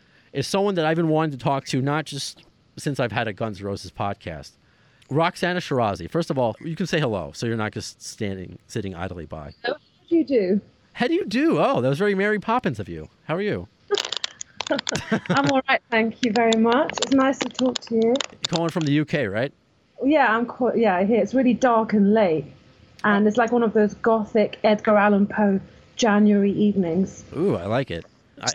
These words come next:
Speaker 1: I envision the U K constantly being like that, and rain,
Speaker 2: <laughs>
Speaker 1: yeah.
Speaker 2: It's rainy, but it's January. I love gothic, sort of, like, dark evenings. I love that. I'm, I'm, I'm a huge fan of Poe, so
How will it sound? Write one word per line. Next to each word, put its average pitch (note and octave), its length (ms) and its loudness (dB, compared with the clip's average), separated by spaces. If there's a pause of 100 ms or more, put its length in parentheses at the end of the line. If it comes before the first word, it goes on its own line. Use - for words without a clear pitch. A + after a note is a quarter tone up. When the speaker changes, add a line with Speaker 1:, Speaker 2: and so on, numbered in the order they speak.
(180)
Speaker 1:
I C3 140 0
envision D3+ 360 -2
the G#2 60 -4
U A2 100 -2
K G#2+ 220 -2
constantly A#2+ 500 -4
being E2 300 -8
like D#2 180 -12
that, C#2+ 220 -14
and F#2+ 160 -8
rain, G2+ 540 -2
Speaker 2:
<laughs> - 100 -20
Speaker 1:
yeah. E2+ 220 -8 (320)
Speaker 2:
It's - 160 -20
rainy, D#4+ 320 6
but A#3+ 180 2
it's B3+ 180 0 (120)
January. D4 560 4
I C#4 100 4
love D4 280 4
gothic, G#3 560 0
sort G#3+ 280 -2
of, F#3+ 220 0
like, F#3 300 0
dark G#3 460 2
evenings. F#3 440 2
I G3 100 2
love A3 300 2
that. F3+ 120 2
I'm, G3 180 2
I'm, G3 180 0
I'm G#3+ 380 4
a G3+ 40 0
huge C4 420 2
fan G#3+ 280 2
of F#3 120 -2
Poe, F#3+ 380 2
so F#3 340 2